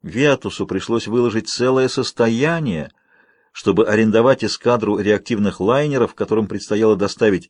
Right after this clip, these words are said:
элиту конференции на отдалённый норвежский архипелаг Шпицберген в Северном Ледовитом океане.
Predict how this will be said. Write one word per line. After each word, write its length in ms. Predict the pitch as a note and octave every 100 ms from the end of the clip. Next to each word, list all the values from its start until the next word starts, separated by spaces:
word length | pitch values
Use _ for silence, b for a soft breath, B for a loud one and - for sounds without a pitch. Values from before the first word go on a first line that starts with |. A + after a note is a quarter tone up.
| -
элиту 380 | A2 A#2 - -
конференции 580 | F#2+ - G#2 A#2 A2
на 160 | G2 F#2+
отдалённый 500 | D#2+ F#2+ A2+ B2 A2
норвежский 540 | G2+ G#2 A2 - G#2
архипелаг 500 | F#2+ G2 G2 G#2+ G#2
Шпицберген 680 | - G2+ E2+ F#2 B2+ A2+ F#2+ B B B B
в 80 |
Северном 420 | - G#2+ G2 F#2+ F#2+
Ледовитом 400 | F#2+ F#2+ F2+ F2+
океане. 440 | F2 E2+ D2+